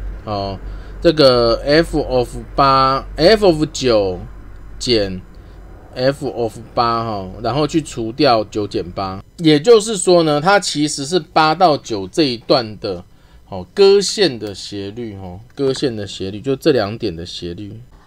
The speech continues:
然后如果是这个 B 呢，B 它是 f of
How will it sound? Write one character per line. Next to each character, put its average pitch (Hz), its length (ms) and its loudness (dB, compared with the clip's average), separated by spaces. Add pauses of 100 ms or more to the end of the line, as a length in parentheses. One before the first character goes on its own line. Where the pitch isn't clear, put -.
(1200)
然 143 140 0
后 226 200 6
如 202 200 2
果 180 260 6
是 190 300 -2
这 170 140 0
个 143 260 4
B 180 320 0
呢， 143 360 -2 (360)
B 208 160 -2
它 190 220 6
是 175 440 -2 (1200)
f 190 280 2
of 143 480 0